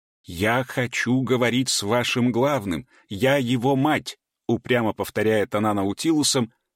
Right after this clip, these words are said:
но те её как будто не слышат. Её силой заводят в музей.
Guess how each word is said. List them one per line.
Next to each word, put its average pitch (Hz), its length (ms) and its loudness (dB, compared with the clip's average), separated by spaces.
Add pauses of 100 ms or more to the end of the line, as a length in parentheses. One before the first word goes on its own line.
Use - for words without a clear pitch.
(160)
но 127 140 -4
те 143 160 -6
её 110 220 2
как 98 220 -4
будто 98 300 -2
не 95 120 0
слышат. - 640 -6 (800)
Её 107 360 0
силой 151 600 0 (220)
заводят 110 600 0
в 92 160 -10
музей. 85 500 -2